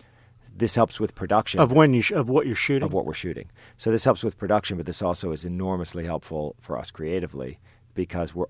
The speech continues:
Speaker 1: always in a position where we can go back, rewrite, and refine, and, and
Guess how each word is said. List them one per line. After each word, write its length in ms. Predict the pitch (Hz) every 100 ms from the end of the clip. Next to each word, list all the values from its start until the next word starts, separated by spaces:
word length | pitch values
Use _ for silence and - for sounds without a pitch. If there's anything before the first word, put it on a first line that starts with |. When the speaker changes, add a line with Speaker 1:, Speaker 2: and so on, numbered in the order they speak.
| _
Speaker 1:
always 340 | 95 95 92 87
in 100 | 80
a 40 |
position 380 | - 85 85 90
where 100 | 80
we 80 | 76
can 180 | - 78
go 160 | 85 82
back, 320 | 73 71 -
rewrite, 460 | - 92 80 78 71
and 140 | 69
refine, 640 | 69 76 107 107 73 62 - _ _ _ _ _ -
and, 320 | 82 78 76 - - - _
and 240 | 76 73